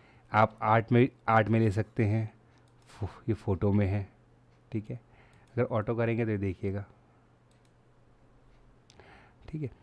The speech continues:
अब यहाँ पर देखिएगा, ये क्या है, ब्राउज़ गैलरी। सपोज ब्राउज़, अभी हम यहाँ पर इसको क्लिक करते हैं,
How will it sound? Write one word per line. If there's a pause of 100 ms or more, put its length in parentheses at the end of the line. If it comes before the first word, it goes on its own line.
(340)
अब
यहाँ
पर
देखिएगा,
ये
क्या
है,
ब्राउज़
गैलरी। (520)
सपोज (800)
ब्राउज़, (800)
अभी
हम
यहाँ
पर (140)
इसको (400)
क्लिक
करते
हैं,